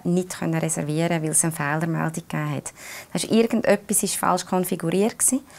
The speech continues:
Und das ist natürlich dann schon so ein Schreckmoment, wenn man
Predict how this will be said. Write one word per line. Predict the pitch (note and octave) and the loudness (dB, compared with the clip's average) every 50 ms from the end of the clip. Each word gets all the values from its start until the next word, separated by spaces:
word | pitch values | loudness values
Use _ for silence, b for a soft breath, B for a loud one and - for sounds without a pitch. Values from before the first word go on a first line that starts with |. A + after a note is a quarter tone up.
| B B B B B B B B | B B B B B B B B
Und | - F#3+ F3+ - G#3 | -2 -2 2 4 6
das | G3 G#3 G#3+ | 6 6 4
ist | G#3 - - | 2 0 0
natürlich | F#3+ F#3 - G3+ F#3 F3+ G3 - | -2 0 2 2 4 4 2 2
dann | - F#3+ F#3 F3+ | 2 0 0 2
schon | F3 - F#3+ F#3+ G3 | 4 4 6 6 6
so | - G3 | 4 4
ein | F#3+ F#3+ F#3+ F3+ | 4 4 4 4
Schreckmoment, | - G3 F#3 F#3+ F#3+ - - G3+ F#3+ G3 F#3 F3+ F#3 G3 F#3+ - | 4 4 4 4 2 0 2 2 4 4 4 4 4 2 2 2
wenn | F3+ F3+ | 2 2
man | F3+ | 2